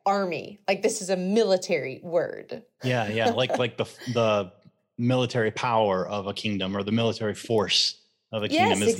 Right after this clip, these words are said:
Speaker 2: is its
Speaker 1: exactly.
Speaker 2: chayil. Yeah.
Speaker 1: Yes. So an eshet chayil is a woman of power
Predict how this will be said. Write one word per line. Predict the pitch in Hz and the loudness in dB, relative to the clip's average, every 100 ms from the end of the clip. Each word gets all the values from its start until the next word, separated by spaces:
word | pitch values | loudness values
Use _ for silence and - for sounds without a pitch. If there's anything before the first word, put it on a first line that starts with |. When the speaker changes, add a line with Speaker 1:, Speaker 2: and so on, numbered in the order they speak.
| - | 0
Speaker 2:
is | 220 | 2
its | 381 539 | 2 2
Speaker 1:
exactly. | 180 | 2
Speaker 2:
chayil. | 127 107 92 90 - | 2 0 -2 -6 -8
Yeah. | 113 95 92 _ _ - | -6 -6 -10 _ _ -2
Speaker 1:
Yes. | 226 349 494 208 - - - | 2 4 2 0 -6 -14 -4
So | - 240 226 | 2 6 6
an | 214 | 4
eshet | 233 339 - 254 - | 2 0 0 -2 -2
chayil | - 294 480 240 135 76 - _ _ - _ _ | -4 0 4 4 4 0 -8 _ _ -20 _ _
is | 220 214 | 2 4
a | 220 | 4
woman | 226 247 240 | 4 2 2
of | 202 185 - | 2 0 -2
power | 196 254 320 262 226 202 | 0 4 4 4 4 0